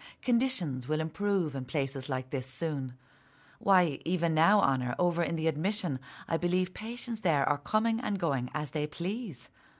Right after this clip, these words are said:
Voluntary, they call it. It's too late for me, Rosie.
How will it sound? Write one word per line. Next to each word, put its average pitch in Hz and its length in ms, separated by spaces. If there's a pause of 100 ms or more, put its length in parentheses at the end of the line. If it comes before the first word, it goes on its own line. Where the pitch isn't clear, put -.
(140)
Voluntary, 240 720
they 135 140
call 127 260
it. - 180 (1080)
It's - 160
too 214 180
late 151 240
for 147 120
me, 147 200
Rosie. 139 380